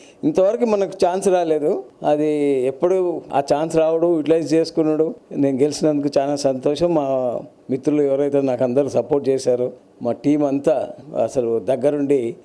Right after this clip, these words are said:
అసలు నాకంటే ఎక్కువ వాళ్ళే వర్క్ చేశారు. ఒకప్పుడు, ఆ, నేను ఢిల్లీకి వెళ్తే సౌత్ మెడ్రాసియా క్యా అనేవాళ్ళు. అసలు ఇప్పుడు తెలంగాణ ఆ డెవలప్‌మెంట్ చూసి నార్త్లో ఎక్కడ పోయినా కానీ హైదరాబాద్ గురించి అసలు వాళ్ళు నిజంగా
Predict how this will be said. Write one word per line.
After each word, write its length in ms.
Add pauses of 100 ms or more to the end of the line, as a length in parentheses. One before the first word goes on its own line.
(140)
అసలు 120
నాకంటే 400
ఎక్కువ 200
వాళ్ళే 200
వర్క్ 280
చేశారు. 360
ఒకప్పుడు, 640 (520)
ఆ, 160
నేను 280
ఢిల్లీకి 680 (140)
వెళ్తే 600 (240)
సౌత్ 460
మెడ్రాసియా 600
క్యా 480 (360)
అనేవాళ్ళు. 440 (420)
అసలు 320
ఇప్పుడు 280
తెలంగాణ 720 (640)
ఆ 100
డెవలప్‌మెంట్ 680
చూసి 520 (380)
నార్త్లో 520
ఎక్కడ 240
పోయినా 240
కానీ 500
హైదరాబాద్ 420
గురించి 500
అసలు 280
వాళ్ళు 200
నిజంగా 500